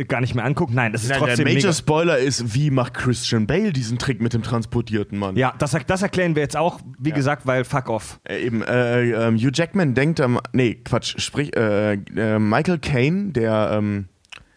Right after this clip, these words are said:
Speaker 1: Der
Speaker 2: der
Speaker 1: große
Speaker 2: Bastler von, von,
Speaker 1: Ja.
Speaker 2: von, von, äh, Hugh Jackman. Das
Speaker 1: Der
Speaker 2: ist
Speaker 1: Bastler und Mentor Hugh Jackmans.
Speaker 2: Genau, das ist so ein alter, ich baue Zaubertrick, äh, Maschinentyp, so, so der, der weise alte Mann.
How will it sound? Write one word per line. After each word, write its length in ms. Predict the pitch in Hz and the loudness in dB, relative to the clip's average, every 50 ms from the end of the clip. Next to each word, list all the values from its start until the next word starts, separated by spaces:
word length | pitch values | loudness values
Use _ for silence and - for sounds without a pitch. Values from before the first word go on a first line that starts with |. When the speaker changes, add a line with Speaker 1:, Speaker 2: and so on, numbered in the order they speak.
| - - - | -8 -4 -2
Speaker 1:
Der 80 | 123 | -2
Speaker 2:
der 40 | 110 | 0
Speaker 1:
große 320 | - - 135 156 156 127 113 | 2 2 2 2 0 -2 -2
Speaker 2:
Bastler 360 | 123 139 143 160 190 208 214 | -2 0 0 2 2 0 -2
von, 280 | 180 - - 170 165 160 | -2 -2 -2 -2 0 0
von, 240 | - 160 156 160 135 | -2 -2 -2 0 0
Speaker 1:
Ja. 80 | 104 | 0
Speaker 2:
von, 180 | 113 156 156 151 | 0 0 0 -2
von, 280 | - 151 147 151 151 147 | -2 -2 -2 0 0 0
äh, 280 | 139 139 139 135 135 | 0 0 0 0 0
Hugh 160 | 135 127 127 117 | 0 0 0 0
Jackman. 440 | - 113 107 - - 165 165 165 139 | 0 -2 -2 -2 -2 0 0 0 0
Das 40 | 120 | 0
Speaker 1:
Der 60 | 123 | 0
Speaker 2:
ist 40 | 113 | 0
Speaker 1:
Bastler 320 | 127 143 139 - - 180 143 | 0 -2 -2 -2 -2 0 0
und 140 | 135 120 | 0 2
Mentor 560 | 120 120 127 147 156 - - 175 175 175 180 185 | 0 0 0 0 -2 -2 0 0 0 0 0 0
Hugh 160 | 151 147 160 143 | 0 -2 -2 -2
Jackmans. 400 | - 160 156 - - 160 160 175 185 | -2 -4 -4 -2 -2 -2 0 0 2
Speaker 2:
Genau, 140 | 120 120 113 | 2 2 2
das 160 | 117 113 120 | 0 0 -2
ist 120 | 135 127 123 | -4 -2 0
so 60 | 135 | 0
ein 80 | 123 117 | 0 2
alter, 580 | - 127 143 156 147 151 151 147 143 139 139 | 2 2 2 0 2 2 2 2 2 2 0
ich 280 | - 131 123 - - - | 0 -2 -6 -8 -6 -4
baue 340 | - 123 131 143 139 123 120 | -2 0 2 2 2 0 -2
Zaubertrick, 920 | - - 120 139 147 165 165 - - - 156 170 160 - - - - - - _ _ _ _ _ - | -2 -4 -2 0 0 0 0 -2 -2 -2 -2 -2 -2 -4 -10 -12 -14 -16 -18 _ _ _ _ _ -2
äh, 200 | 135 131 131 127 | 0 2 2 2
Maschinentyp, 1000 | 127 127 127 123 - - 143 160 170 185 185 185 - - 151 160 185 220 - - 170 156 | 2 2 2 2 0 0 0 0 2 2 0 0 0 0 0 2 2 0 0 -4 -10 -8
so, 320 | - - 117 110 110 110 | -4 -2 0 0 0 0
so 140 | 107 110 110 | 0 0 0
der, 200 | 113 113 110 107 | 0 0 0 0
der 260 | 104 110 107 98 - 101 | 0 0 0 0 0 0
weise 280 | 117 117 135 139 143 | 0 0 0 0 0
alte 220 | - - 123 - 120 | 0 0 0 0 0
Mann. 300 | 110 113 135 160 170 | 2 2 2 0 -2